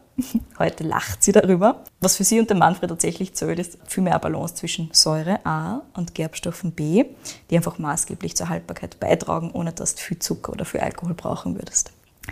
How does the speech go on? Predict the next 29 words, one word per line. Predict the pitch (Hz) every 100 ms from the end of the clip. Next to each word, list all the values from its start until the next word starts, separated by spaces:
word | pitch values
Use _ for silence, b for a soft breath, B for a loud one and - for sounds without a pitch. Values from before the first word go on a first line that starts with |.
| B B
Deswegen | 196 - 190 175
auch | 175
so | - 175
ein | 175
bisschen | 175 185
eine |
längere | 208 277 269
Maischestandzeit, | 233 208 208 214 196 190 - 185 180 -
um | 180
so | 180
ein |
bisschen | 185 185
was | 175 -
vom | 170 170
Gerbstoff | 175 185 - 185
noch | 185
mitzunehmen | 202 208 - 185 185 185 B B
und | 190 196
ein |
bisschen | 185 185 185
mehr | 165 160
noch | 170
von | 170 165
dieser | 170 -
Essenz | 175 - - -
des | - -
Weins | - -
zu | -
extrahieren. | - - - 170 170